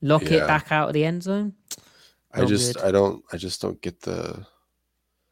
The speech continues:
Speaker 2: I don't know, man.
Speaker 1: The, you,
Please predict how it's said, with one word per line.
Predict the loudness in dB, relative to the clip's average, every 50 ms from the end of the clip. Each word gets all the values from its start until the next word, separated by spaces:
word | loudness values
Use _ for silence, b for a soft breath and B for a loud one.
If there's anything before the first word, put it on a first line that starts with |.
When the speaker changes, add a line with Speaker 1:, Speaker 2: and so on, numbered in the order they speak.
| _ _ _ _ _ _ _ _ _ _ _ -14
Speaker 2:
I | -10
don't | -8 -6
know, | -6 -6 -6
man. | -6 -6 -6 -6 -8 -8 _ _ _ _ _ _ _ _ _ _ _ _ _ _ _ _ _ _ _ _ _ _ _ _ _ _ _ _ _ _ _ _ -2
Speaker 1:
The, | 0 0 0 4
you, | 2 2